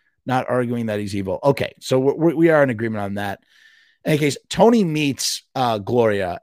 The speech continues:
and my God, I mean, she, again, I was, I was, like, bewitched,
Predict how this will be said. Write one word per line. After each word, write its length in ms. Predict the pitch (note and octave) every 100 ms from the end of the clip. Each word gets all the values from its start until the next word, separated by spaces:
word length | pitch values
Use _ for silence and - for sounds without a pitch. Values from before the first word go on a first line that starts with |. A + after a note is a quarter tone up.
| -
and 280 | A#2+ A#2 - _ _ _ _
my 180 | - C#3+
God, 400 | A2+ A2+ E2+ C#2 _
I 100 | B2+
mean, 180 | A#2+ A#2
she, 300 | - D#3+ D3+
again, 340 | B2+ B2+ C#3+ A#2 _ -
I 200 | C3 E3+
was, 260 | E3 B2+ - -
I 160 | C3+
was, 260 | D3+ B2 G#2+
like, 280 | A#2+ G#2 - G#2
bewitched, 640 | B2 A#2+ A2+ G2+ - -